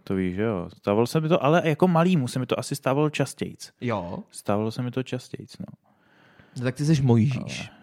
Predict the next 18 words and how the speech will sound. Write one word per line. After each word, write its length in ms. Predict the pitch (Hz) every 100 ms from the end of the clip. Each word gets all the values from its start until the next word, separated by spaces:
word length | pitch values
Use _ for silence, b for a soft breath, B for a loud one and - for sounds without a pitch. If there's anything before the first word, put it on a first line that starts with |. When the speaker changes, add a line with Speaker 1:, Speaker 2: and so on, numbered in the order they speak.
| -
Speaker 1:
Ale 200 | - -
Speaker 2:
Že 140 | 156 -
Speaker 1:
<laughs> 40 | - - - 139 - - - - - - - - - - _ - - - 139 - _ B B B B B 269 339 294 254 208 165
Já 60 | -
nevím, 300 | 101 104 101
já 100 | 101
budu 200 | 107 113
žít 200 | 101 113
možná 200 | 107 107
ještě 200 | 110 -
několik 340 | 113 107 120 98
životů, 300 | 101 101 110
já 80 | 104
nevím, 180 | 98
Speaker 2:
No, 60 | 120
Speaker 1:
jak 60 | 120
to 80 |
funguje 240 | 107 98